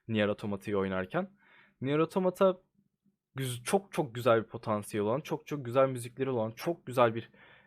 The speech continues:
e, hikaye anlatımı olan bir oyun aslında. Özellikle bazı kısımlarını eğer ki oynadıysan biliyorsundur. Hani bazı kısımlarında, "Aa!" falan olduğum bir oyundu. Ancak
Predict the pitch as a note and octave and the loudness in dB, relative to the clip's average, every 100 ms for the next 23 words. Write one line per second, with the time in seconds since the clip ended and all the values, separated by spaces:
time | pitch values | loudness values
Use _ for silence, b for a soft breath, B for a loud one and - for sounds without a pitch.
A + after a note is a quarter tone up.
0 | _ G#2 G2+ G2+ G2+ G2+ A#2 - B2+ D3 | _ -2 2 4 4 2 0 4 8 8
1 | C#3+ A2+ - G2+ G2 F#2+ F#2+ G2+ G#2 G2 | 6 2 -4 -2 0 0 -2 -4 -2 0
2 | F#2 F#2+ - F#2 G2 C#3 A#2 G#2+ A2+ A2+ | -2 -4 -8 -4 -2 -2 -4 2 4 4
3 | A2+ A2 G#2+ G#2 - - G#2+ G2 G2 G2 | 0 4 4 2 -6 -8 -4 0 0 0
4 | A2 G2+ G2+ G2+ - G2+ G2 G#2 F#2+ F#2+ | -2 -4 -4 -6 -6 -6 -6 -6 -6 -10
5 | F#2 F#2 F#2 G#2+ G#2+ - - A2+ G#2+ A2 | -8 -8 0 0 0 -4 -10 -6 -2 0
6 | - A2+ A2 G#2+ G2+ A2+ A2+ A2 A2 A2+ | 0 0 0 0 0 -2 -2 -4 -4 -2
7 | A#2+ A#2+ b b b b b b _ _ | -4 -6 b b b b b b _ _
8 | G#2+ G2+ G2 A2+ A3 - B3+ A#3 C4+ | 0 2 0 -2 -2 0 0 2 -2